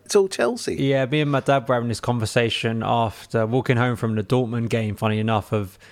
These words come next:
Speaker 2: it all kind of feels you're not sure how to react to it based on this season, like, ha-, being happy about the game. And then I was speaking to people the day after Dortmund of kind of just consuming a lot of content after the games, whether that's the post-match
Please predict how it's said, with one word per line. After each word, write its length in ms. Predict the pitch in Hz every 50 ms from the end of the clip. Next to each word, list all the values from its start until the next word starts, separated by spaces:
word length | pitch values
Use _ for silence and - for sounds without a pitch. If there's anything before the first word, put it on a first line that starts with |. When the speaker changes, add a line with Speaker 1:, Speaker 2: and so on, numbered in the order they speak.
| - - - - - - - _ -
Speaker 2:
it 120 | 131 135
all 160 | 139 147 139
kind 220 | - - 135 131 127
of 80 | 120
feels 260 | - - 139 131 120 120
you're 80 | 139
not 160 | 143 135 -
sure 160 | - - 135 127
how 140 | 127 123
to 140 | 120 - 131
react 420 | 123 131 143 156 156 - - - -
to 160 | - 131 113
it 280 | 104 104 - - - -
based 300 | 123 120 117 110 - -
on 140 | 117 113 113
this 160 | 113 107 -
season, 460 | - 127 123 123 113 107 117 104 110
like, 280 | 110 110 110 - - -
ha-, 180 | 113 117 -
being 260 | 113 - 135 131 123
happy 320 | 110 117 117 110 - - 131
about 180 | - 123 113
the 80 | - 120
game. 240 | 110 127 120 120 117
And 60 | 120
then 80 | 123 120
I 40 |
was 100 | 123 117
speaking 280 | - - 151 135 143 123
to 80 | - -
people 400 | - 127 120 - - 120 113 110
the 80 | 107
day 200 | 104 - 120 120 120
after 260 | 123 127 - - 127
Dortmund 540 | 104 - 123 110 - - 113 107 101 98 - - - - - - - - -
of 140 | 135 117 -
kind 180 | - 135 135 135
of 60 | 117
just 220 | - 135 - -
consuming 960 | - 135 131 117 - - - 139 139 143 143 151 147 147 151 151 147 143 - - _ _ -
a 80 | 123
lot 140 | 120 127 -
of 100 | 120 -
content 440 | - - 127 123 123 - 127 120 117 -
after 280 | 123 131 127 - -
the 80 | 135 143
games, 360 | 127 147 143 139 143 135 117
whether 180 | 127 120 110 107
that's 200 | 113 - - -
the 80 | -
post-match 680 | - - 123 117 110 - 123 117 - - - - -